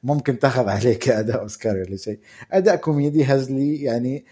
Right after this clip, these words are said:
فيه كمية من ال-، اللي شو يسمونه، آه،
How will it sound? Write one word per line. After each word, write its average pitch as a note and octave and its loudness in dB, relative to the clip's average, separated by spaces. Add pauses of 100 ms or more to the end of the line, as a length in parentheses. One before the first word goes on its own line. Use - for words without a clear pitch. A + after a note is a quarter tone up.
(160)
فيه F#3+ 2
كمية E3 2
من D3 2
ال-، C3+ -4
اللي A#2 -2
شو C#3+ -2
يسمونه، C#3 0 (720)
آه، F2 -6